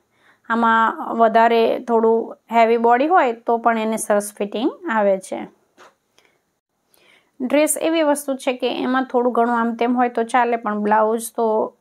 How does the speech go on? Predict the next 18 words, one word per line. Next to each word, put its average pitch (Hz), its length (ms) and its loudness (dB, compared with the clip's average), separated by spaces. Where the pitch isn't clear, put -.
વ્યવસ્થિત 226 600 -2
ફિટિંગવાળું 233 580 0
હોય 330 140 2
ને 240 160 -2
તો 214 180 0
જ 214 80 -4
સારું 202 360 0
લાગે 196 320 0
અને 214 160 -4
પહેરવાની 214 480 0
પણ 214 240 0
મજા 196 340 0
આવે. 190 540 -10
તો - 60 -6
આ 247 260 2
નવી 262 300 2
રીતે 285 260 2
તમે 269 320 0